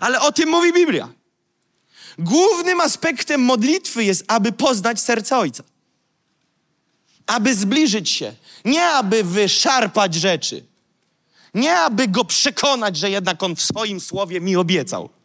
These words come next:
My czasami staramy się Mu przypomnieć, co On nam obiecał.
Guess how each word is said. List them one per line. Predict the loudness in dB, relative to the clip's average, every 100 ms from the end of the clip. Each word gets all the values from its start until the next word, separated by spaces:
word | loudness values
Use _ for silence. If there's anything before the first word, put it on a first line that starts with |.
| _ _ _ _ _ _ _ _ _ _ -2
My |
czasami | 0 0 0
staramy | 0 0 0 0
się | 0
Mu | 0
przypomnieć, | 0 -2 0 0 0 -2 0
co | 0
On | 0
nam | 0 0
obiecał. | 0 -2 -4 -10